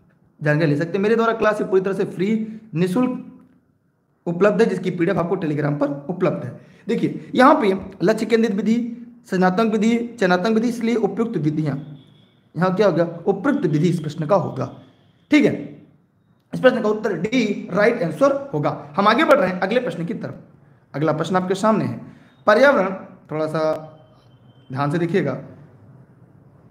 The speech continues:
पर्यावरण को किसका समानार्थी माना जाता है? जल्दी जल्दी comment करके बताइएगा,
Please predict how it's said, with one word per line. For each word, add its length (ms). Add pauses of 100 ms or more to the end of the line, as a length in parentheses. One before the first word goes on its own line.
(560)
पर्यावरण 480
को 1120
किसका 340
समानार्थी 500
माना 220
जाता 280
है? 300 (100)
जल्दी 180
जल्दी 140
comment 240
करके 180
बताइएगा, 380